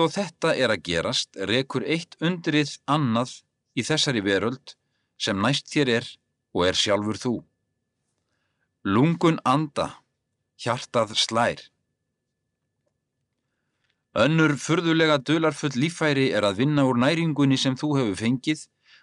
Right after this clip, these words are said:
og það bregst ekki að hver lítil fruma, ofan frá heila og niður í tær, fær sitt af skammtinum, svo að hver um sig geti gegnt því hlutverki sem henni er ætlað að þjóna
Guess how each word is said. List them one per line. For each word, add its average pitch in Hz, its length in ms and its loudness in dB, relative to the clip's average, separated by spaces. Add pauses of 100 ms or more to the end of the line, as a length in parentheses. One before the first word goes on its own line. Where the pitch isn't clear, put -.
(100)
og - 140 -8
það 120 240 0
bregst - 320 -2
ekki 73 300 -10 (280)
að 85 320 0
hver 135 320 2
lítil 156 460 0
fruma, 143 540 2 (440)
ofan 110 400 2
frá 101 160 0
heila 139 460 2
og 95 100 0
niður 98 320 2
í 85 80 -12
tær, 135 380 -2 (580)
fær 139 320 2
sitt - 320 -2
af 156 160 0
skammtinum, 82 540 -4 (680)
svo 85 160 0
að 82 160 0
hver 160 300 2
um 165 100 0
sig 165 300 2
geti 113 260 0
gegnt - 300 -2
því 123 160 0
hlutverki 143 580 -2 (140)
sem 98 180 0
henni 117 240 2
er 110 80 0
ætlað 92 380 -2
að - 80 -12
þjóna 135 380 2